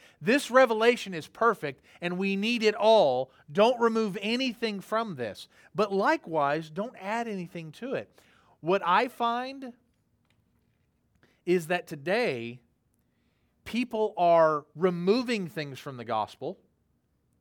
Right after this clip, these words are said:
but just as likely they're adding things to it. And so let me say this. It's sort of like this. In order to be saved,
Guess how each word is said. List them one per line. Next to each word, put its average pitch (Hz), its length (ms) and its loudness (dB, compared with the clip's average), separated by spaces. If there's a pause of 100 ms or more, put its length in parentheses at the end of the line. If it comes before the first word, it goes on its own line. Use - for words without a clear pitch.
(880)
but 190 220 -2
just 208 380 -2
as 185 140 -10
likely 196 400 -6
they're 175 280 -8
adding 170 340 -8
things 156 400 -14
to 311 240 -10
it. - 280 -18 (2500)
And 196 160 -2
so 220 140 0
let 226 100 0
me 220 100 -2
say 208 220 2
this. 208 460 0 (720)
It's 185 200 2
sort 208 180 2
of 190 60 2
like 175 200 0
this. 147 400 -6 (360)
In 180 160 -4
order 233 460 2
to 220 240 -6
be 190 220 -2
saved, 156 800 -2